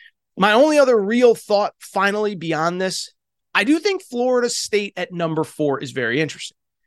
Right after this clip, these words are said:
We talked about to lead the segment, Ohio State being number one based on merit. I believe Ohio State deserves to be there. But Florida State, in my opinion, you know, they, they got a pretty solid resume.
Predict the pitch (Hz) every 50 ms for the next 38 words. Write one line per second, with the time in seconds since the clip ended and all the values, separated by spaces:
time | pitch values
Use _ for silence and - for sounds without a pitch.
0 | _ _ _ _ - 170 190 - 214 233 226 - 190 208 202 196 - - 190 180
1 | 160 160 165 196 208 214 190 175 208 196 - - 196 190 185 190 190 190 - _
2 | _ _ - _ _ _ _ _ - 165 151 - - 180 190 190 190 180 - -
3 | 196 185 185 170 185 180 170 175 175 165 165 156 170 175 170 160 170 170 156 -
4 | 175 165 160 165 165 165 165 165 - 175 170 170 175 185 175 160 160 151 160 160
5 | 151 - - 170 147 - 147 127 127 156 170 160 - - 131 117 139 180 196 147
6 | 113 - - _ _ _ _ _ _ _ _ _ _ _ _ _ - 160 220 226
7 | - 196 254 311 381 370 - - 269 262 196 180 165 185 226 403 480 233 202 175
8 | 156 151 151 170 196 208 208 202 202 202 208 220 226 226 247 370 440 392 - -
9 | 349 294 269 - - 294 269 254 240 190 196 233 302 233 190 135 107 - -